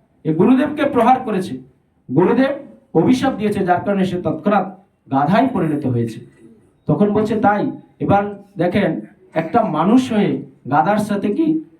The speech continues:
সংসার করা যায়? একই গৃহে থাকা যায়?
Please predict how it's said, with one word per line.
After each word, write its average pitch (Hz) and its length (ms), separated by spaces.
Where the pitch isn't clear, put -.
সংসার 196 360
করা 202 220
যায়? 190 320
একই 196 300
গৃহে 214 240
থাকা 208 260
যায়? 165 280